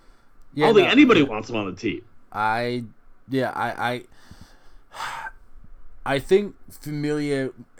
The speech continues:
Speaker 1: I think it's time for him to go to a team like Baltimore or a team like the Marlins.
Speaker 2: Yes. And he would do phenomenal.
Speaker 1: Yeah, 'cause, yeah,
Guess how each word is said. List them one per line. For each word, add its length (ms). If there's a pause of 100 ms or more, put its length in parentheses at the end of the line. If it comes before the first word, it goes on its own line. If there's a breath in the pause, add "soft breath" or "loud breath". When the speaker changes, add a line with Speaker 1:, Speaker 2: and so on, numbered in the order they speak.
Speaker 1:
I 120
think 200
it's 160
time 240
for 140
him 180
to 60
go 240
to 100
a 60
team 300
like 240
Baltimore 920
or 240
a 40
team 500
like 360
the 80
Marlins. 440
Speaker 2:
Yes. 400 (680)
And 140
he 100
would 140
do 80
phenomenal. 520 (420)
Speaker 1:
Yeah, 240
'cause, 300
yeah, 180